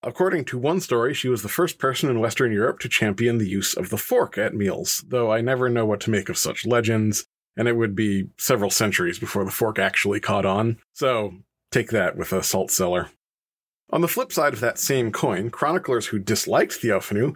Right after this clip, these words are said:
accused her of being chatty and demeaning the court with, uh, imported Greek fineries.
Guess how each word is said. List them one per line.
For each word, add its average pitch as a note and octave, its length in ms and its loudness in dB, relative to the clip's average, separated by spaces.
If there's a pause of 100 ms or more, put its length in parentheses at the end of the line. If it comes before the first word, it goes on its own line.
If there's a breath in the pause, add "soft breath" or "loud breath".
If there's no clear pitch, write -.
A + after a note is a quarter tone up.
(100)
accused F#3 380 0
her C#3+ 120 2
of A2+ 100 -4
being G2 280 0
chatty C#3 520 0
and G#2 240 -2
demeaning C#3+ 420 0
the A#2 80 -2
court A2+ 460 0
with, - 320 -2
uh, F#2+ 300 2
imported B2 840 -2
Greek A#2 280 0
fineries. E2+ 840 -2